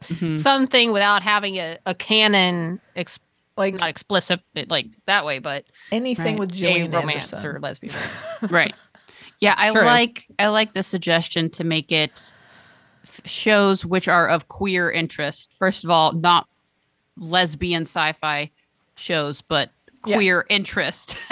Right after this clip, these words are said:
Speaker 1: <laughs> Not, 'cause these were not lesbian shows, first of all, many of them.
Speaker 3: Mm-mm.
Speaker 1: Um, a le-, not exclusively lesbian.
Speaker 3: Mm-mm.
Speaker 1: Um, so it was just a,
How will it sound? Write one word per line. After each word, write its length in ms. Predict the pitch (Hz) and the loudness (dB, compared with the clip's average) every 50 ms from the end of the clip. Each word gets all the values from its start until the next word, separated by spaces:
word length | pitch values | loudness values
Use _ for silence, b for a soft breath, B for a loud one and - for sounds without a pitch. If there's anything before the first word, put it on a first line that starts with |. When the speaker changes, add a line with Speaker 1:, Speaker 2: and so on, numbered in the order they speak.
| - - - | -2 0 -4
Speaker 1:
<laughs> 340 | 302 - _ _ - - - | -6 -8 _ _ -14 -8 -6
Not, 200 | 214 175 185 - _ _ _ _ b b b b b _ | -4 -4 -6 -6 _ _ _ _ b b b b b _
'cause 140 | - 196 202 | -12 -12 -8
these 300 | - 220 220 - - - - - | -6 -6 -6 -6 -8 -12 -14 -12
were 260 | 190 185 180 175 165 | -8 -4 -2 0 0
not 240 | 160 156 147 139 - | 2 2 2 2 2
lesbian 640 | 156 143 147 143 - - 147 139 135 135 151 160 - _ _ _ _ _ - | 0 0 0 0 -2 -4 -4 -2 -2 -4 -6 -8 -10 _ _ _ _ _ -10
shows, 380 | - - 175 135 - - 151 | -4 -2 -2 0 -2 -4 -6
first 320 | - - - - 151 - - | -8 -8 -8 -6 -8 -10 -12
of 60 | - - | -10 -6
all, 240 | - - - 180 - - | -6 -6 -6 -8 -8 -6
many 220 | 160 160 - - - | -4 -4 -4 -6 -10
of 100 | - - | -10 -8
them. 240 | - - - 175 - _ B B B B B B | -8 -8 -8 -8 -12 _ B B B B B B
Speaker 3:
Mm-mm. 320 | 175 B B - 151 156 - _ | -14 B B -14 -14 -14 -10 _
Speaker 1:
Um, 360 | - 160 151 139 143 147 147 147 - _ _ _ - | -2 -2 0 -2 -2 -6 -8 -10 -12 _ _ _ -2
a 80 | 185 | 0
le-, 200 | 175 170 170 - - - - - | 2 2 0 0 -2 -6 -10 -4
not 240 | - 185 185 175 - 151 131 135 - | 0 0 2 0 0 -4 -10 -8 -6
exclusively 1080 | 180 185 - - - 214 220 233 233 - - 185 147 135 151 139 139 139 160 220 214 - _ _ _ | -6 -4 -4 -4 -2 2 2 2 2 2 2 0 0 0 -2 -4 -2 -2 -2 -4 -6 -12 _ _ _
lesbian. 560 | - 170 160 160 - - - 90 104 156 180 196 - B B B B B B | -4 -2 -2 -2 -4 -6 -6 -6 -4 -4 -6 -8 -10 B B B B B B
Speaker 3:
Mm-mm. 320 | 190 165 - - 165 165 165 | -14 -14 -12 -12 -8 -2 0
Speaker 1:
Um, 540 | 170 160 151 151 151 147 151 151 151 151 - _ _ _ _ _ _ _ | 0 2 2 0 0 0 -2 -2 -4 -8 -12 _ _ _ _ _ _ _
so 180 | - - 160 | -6 -4 -4
it 60 | 147 | -2
was 140 | 127 156 - | -2 -4 -4
just 180 | - 170 - | -4 -2 -2
a, 40 | - | -2